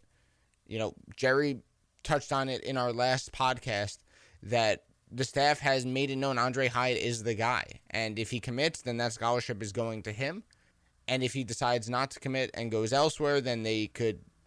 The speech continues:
go after another late recruit like they've done in, in years past, a grad transfer maybe, or roll it over to twenty nineteen. But in Andre Hyatt news, the four-star wing did announce a few days ago that he will be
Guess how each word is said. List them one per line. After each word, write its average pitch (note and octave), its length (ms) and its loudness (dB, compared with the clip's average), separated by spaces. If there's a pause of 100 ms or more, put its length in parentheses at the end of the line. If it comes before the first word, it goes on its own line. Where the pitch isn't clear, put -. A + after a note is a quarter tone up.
(120)
go C3 220 6
after B2 400 2
another A#2 500 0
late A2+ 220 0
recruit C#3 360 -2
like A#2 200 0
they've G#2 160 -2
done G#2+ 160 -2
in, G#2 100 -4
in B2 220 0
years A2+ 160 0
past, - 380 -2
a A2 120 -2
grad C3+ 240 2
transfer C3+ 360 -4
maybe, C3 360 0 (240)
or B2 180 0
roll B2 240 4
it A2+ 80 2
over A2 220 0
to G#2+ 100 -8
twenty G#2 320 -6
nineteen. F#2 460 -8 (400)
But F#3+ 340 4 (600)
in F3+ 180 0
Andre C#3+ 320 2
Hyatt C3+ 340 2
news, C#3 420 0
the A#2+ 60 -6
four-star D3 480 0
wing C3 220 0
did D3 180 0
announce C3 360 0
a A#2+ 40 -6
few B2+ 160 -4
days C3 240 2
ago A#2+ 220 2
that A#2 200 0
he D#3 200 -4
will D3 240 2
be A#2+ 400 -2